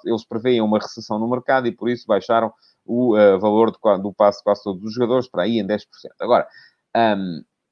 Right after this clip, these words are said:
a desvalorização é muito superior a isso. E essa tem a ver com política,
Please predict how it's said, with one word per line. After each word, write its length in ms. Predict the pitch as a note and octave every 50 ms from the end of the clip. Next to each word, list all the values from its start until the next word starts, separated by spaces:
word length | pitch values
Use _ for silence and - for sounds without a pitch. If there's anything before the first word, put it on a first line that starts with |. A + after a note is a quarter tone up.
| _ _ _ _ -
a 80 | D#3
desvalorização 600 | D3+ A2+ B2+ C3+ C3+ C#3 C3+ C3+ B2+ B2+ D3+ C#3+
é 80 | C#3+ C#3+
muito 440 | C3+ B2+ A#2+ A#2+ B2+ C3 C3 B2+ C3
superior 420 | - - A#2 A#2+ B2 B2 A#2+ A#2 A#2+
a 40 |
isso. 340 | B2+ A#2 F#2 D#2 - _ _ -
E 140 | - D#3 D#3
essa 280 | C3+ C#3+ C#3 - - C#3
tem 220 | C#3+ C#3+ C3+ C3+
a 40 | C3+
ver 300 | A#2 B2+ C#3 C#3+ C#3+ C#3+
com 340 | - C#3+ C#3+ D3 D#3 D#3+ D#3+ _ _ _ _ _ _ _
política, 680 | - F#3+ G3 F#3 E3+ D#3 B2+ C3+ B2+ G#2+ A2 G2+ F2 D2